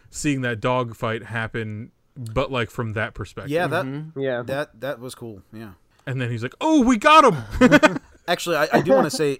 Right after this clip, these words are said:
Speaker 2: I do wanna say something, 'cause we do normally cover, like, at least bring up music. Um, and I thought the soundtrack actually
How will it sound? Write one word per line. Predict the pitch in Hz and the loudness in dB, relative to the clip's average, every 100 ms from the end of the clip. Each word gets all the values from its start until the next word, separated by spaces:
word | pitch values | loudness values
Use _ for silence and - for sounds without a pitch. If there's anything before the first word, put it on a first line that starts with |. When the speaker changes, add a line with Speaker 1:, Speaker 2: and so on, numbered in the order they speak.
| - | -6
Speaker 2:
I | 139 | -4
do | 147 | -4
wanna | 139 | -4
say | 127 123 | -6 -8
something, | 127 107 113 | -8 -10 -12
'cause | 113 117 | -10 -8
we | 127 | -8
do | 123 127 | -8 -6
normally | 127 120 110 | -6 -8 -12
cover, | 98 127 110 104 | -6 -4 -4 -8
like, | 104 101 - _ _ | -10 -14 -16 _ _
at | 110 | -18
least | 110 107 | -16 -14
bring | 120 113 | -12 -12
up | 101 | -12
music. | 110 117 123 - _ _ _ _ _ _ _ | -12 -10 -10 -12 _ _ _ _ _ _ _
Um, | 113 107 104 104 - _ - | -14 -12 -12 -14 -18 _ -16
and | 117 113 | -14 -8
I | 117 | -8
thought | 131 143 - | -4 -4 -4
the | |
soundtrack | 123 131 127 127 120 104 110 | -8 -8 -8 -6 -8 -10 -8
actually | 120 - 107 107 101 98 | -10 -10 -14 -14 -14 -18